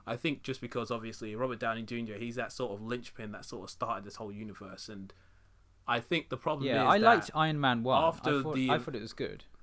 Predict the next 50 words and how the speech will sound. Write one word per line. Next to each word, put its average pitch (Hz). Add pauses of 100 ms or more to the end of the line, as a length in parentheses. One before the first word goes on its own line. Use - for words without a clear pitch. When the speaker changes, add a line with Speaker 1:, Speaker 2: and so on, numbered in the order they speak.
(280)
Speaker 1:
Yeah, 123
'cause -
I 180
think, 208
was 160
it, 135 (540)
my 147
issue 127
with 113
the 110
use 117
of 101
Tony 98
Stark 92
is 92
that - (840)
with 165
the 175
Avengers, 123
it 113
was 117
still 139
smart 123
for 117
them 113
to 104
play 113
off 104
of 104
him 113
being 104
the 98
main 101
guy, 95 (320)
because, 98
like, 95
again, 101 (400)
this 110
is 113
phase 110
one. 87 (400)
Um, 98
but 113
also 107
because, 101
you 117
know, 104
he 135
ended 123
up 113